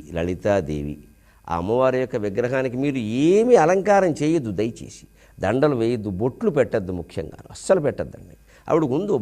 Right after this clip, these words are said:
బొట్టు, మోకాల మీద ఓ బొట్టు, మోచేతి మీద ఓ బొట్టు పెట్టకూడదండి అలాగా. దానివల్ల విగ్రహం అందం చెడిపోతుంది. మీరు అలా కూర్చుని చూడండి కాసేపు అండి. ఒక పావు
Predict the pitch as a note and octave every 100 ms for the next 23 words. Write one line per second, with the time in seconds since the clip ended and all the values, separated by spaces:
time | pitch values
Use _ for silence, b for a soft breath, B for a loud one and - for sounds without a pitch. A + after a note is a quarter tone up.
0 | F#2+ - - - _ _ _ _ _ C3
1 | D#3 E3 D#3+ D#3 C#3+ C#3+ C3 A#2+ D3 B2
2 | D3 D3+ D#3+ D3 C#3+ B2+ A2+ A2 C3 A2
3 | G2+ - F#2+ C#2+ D2 - _ _ _ _
4 | _ _ _ _ _ _ _ _ - C3
5 | D#3 F#3+ G3+ B2+ B2+ C3+ G#3 G#3 D3 F#3+
6 | G#3+ B2+ G2 D2 - - _ _ _ _
7 | _ _ _ _ _ b b D3 F#3 C#3+
8 | G#3+ A3 G3 A#3 C#4+ G#3 G#3+ C4+ A3+ E3
9 | - B2+ G#2 A2 - B2 A2+ F3+